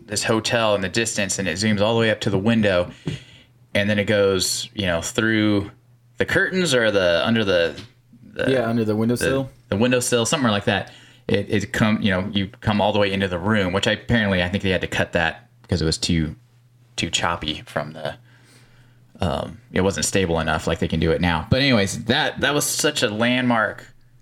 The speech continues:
Speaker 1: um, shot, which, you know, we take that for granted now, but seeing that from a, from an older movie, which,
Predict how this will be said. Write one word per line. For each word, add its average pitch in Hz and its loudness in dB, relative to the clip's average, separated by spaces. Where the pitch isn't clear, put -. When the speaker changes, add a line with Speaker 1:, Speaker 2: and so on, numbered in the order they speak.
Speaker 1:
um, 85 -2
shot, 139 0
which, - 0
you 110 0
know, 95 0
we 107 0
take 120 0
that 101 0
for 95 -2
granted 101 0
now, 98 0
but - -2
seeing 147 0
that 156 0
from 113 -2
a, 98 0
from 110 0
an - -2
older 110 2
movie, 117 4
which, 156 0